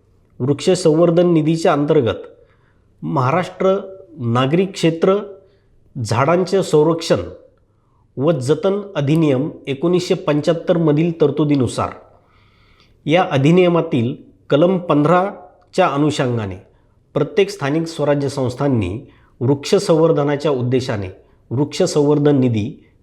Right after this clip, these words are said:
याची तरतूद अर्थसंकल्पामध्ये करणे हे बंधनकारक केलेले आहे.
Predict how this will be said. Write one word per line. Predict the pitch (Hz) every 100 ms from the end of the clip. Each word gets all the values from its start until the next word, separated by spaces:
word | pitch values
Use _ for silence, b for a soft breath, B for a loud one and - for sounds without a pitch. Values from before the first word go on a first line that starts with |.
| -
याची | 127 123 170
तरतूद | 143 127 143 143 -
अर्थसंकल्पामध्ये | 117 147 127 127 123 127 123 117 117
करणे | 117 117 104 120 - B B -
हे | 135 170 -
बंधनकारक | 123 120 117 123 117 113 123 -
केलेले | 107 107 120
आहे. | 95